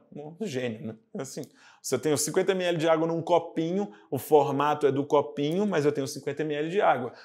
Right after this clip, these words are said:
Se eu joguei no chão, eu ainda tenho cinquenta M L de água, só que agora no formato do chão. Então perceba que líquido tem formato variável, mas o volume é o mesmo.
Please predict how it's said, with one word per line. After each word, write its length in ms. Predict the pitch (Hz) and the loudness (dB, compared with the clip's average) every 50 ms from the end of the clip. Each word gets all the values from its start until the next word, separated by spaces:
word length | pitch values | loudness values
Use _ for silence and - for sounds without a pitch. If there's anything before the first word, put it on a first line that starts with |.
| _ | _
Se 140 | - - 147 | -2 4 4
eu 40 | 143 | 6
joguei 240 | 127 147 143 135 139 | 6 6 4 4 2
no 120 | 151 160 | 0 0
chão, 500 | 156 - - 151 143 156 190 - - - - | -2 0 0 0 0 0 -2 -4 -8 -12 -6
eu 100 | 135 139 | -4 -2
ainda 160 | 135 127 131 131 | 0 0 0 0
tenho 220 | - 143 151 147 | 0 -2 -2 -2
cinquenta 340 | - - - - 139 127 147 | -4 -8 -8 -6 -6 -4 -4
M 160 | 151 165 165 | -4 -2 -2
L 180 | 139 123 135 147 | -2 -2 -2 -2
de 120 | 143 185 | 0 0
água, 280 | 165 143 139 147 170 - - - _ | 0 0 0 -2 -4 -8 -8 -20 _
só 160 | - - 151 | -2 0 0
que 60 | 143 | 2
agora 240 | 139 131 131 127 131 | 2 2 0 0 -2
no 80 | 135 131 | -2 -4
formato 460 | - 165 156 156 143 131 131 - 147 | -2 -2 -2 -2 0 -4 -2 -2 -2
do 100 | 156 - | -4 -4
chão. 300 | - - 147 117 104 107 | -4 -2 -4 -4 -4 -6
Então 180 | 104 - 120 | -6 -8 -8
perceba 480 | 120 143 143 135 135 - 147 151 165 180 | -4 -6 -6 -6 -4 -4 -2 -2 -2 -2
que 240 | - - 151 127 120 | -2 -2 -2 -2 -2
líquido 680 | 120 135 147 170 180 170 - - 127 110 113 110 - _ _ _ _ _ - | -4 -4 -6 -6 -6 -6 -8 -8 -10 -10 -10 -12 -14 _ _ _ _ _ 2
tem 480 | - 143 135 123 110 101 - - - _ _ | 4 4 4 4 -2 -4 -10 -16 -20 _ _
formato 640 | - - 160 156 147 156 147 143 135 127 - 123 117 | -4 2 2 2 2 2 0 0 0 0 0 -4 -6
variável, 720 | 110 117 131 127 139 147 160 143 123 123 139 147 165 160 | -2 0 0 0 2 2 2 2 2 0 -2 -2 -4 -6
mas 200 | 151 131 127 127 | -4 -4 -4 -4
o 60 | 135 | -4
volume 360 | 123 131 135 127 120 123 131 | -2 0 0 0 0 -2 -2
é 40 | 143 | -2
o 60 | 165 | -2
mesmo. 340 | 170 143 113 117 - - - | -2 -4 -6 -6 -12 -18 -20